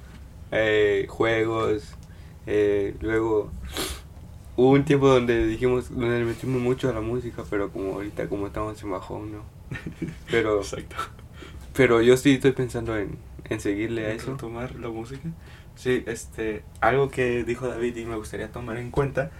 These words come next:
Speaker 2: es que al-, algo que nos unió fue el freestyle, las batallas de freestyle.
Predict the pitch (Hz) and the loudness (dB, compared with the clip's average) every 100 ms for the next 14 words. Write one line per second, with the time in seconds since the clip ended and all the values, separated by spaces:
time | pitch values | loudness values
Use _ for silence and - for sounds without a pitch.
0 | - - - - 107 - - 113 113 113 | -16 -18 -16 -6 -6 -6 -6 -4 -2 -2
1 | - 101 101 107 107 117 143 139 139 135 | -2 -2 0 -2 2 4 4 4 0 0
2 | 131 127 123 139 135 - - 107 110 104 | -2 -2 -2 -2 -6 -6 0 2 2 -2
3 | - 127 - - - - - 107 107 113 | 2 2 2 -8 -10 -16 -2 -2 0 0
4 | 110 113 113 107 131 - 131 151 | 0 0 0 -4 -4 -4 -4 -4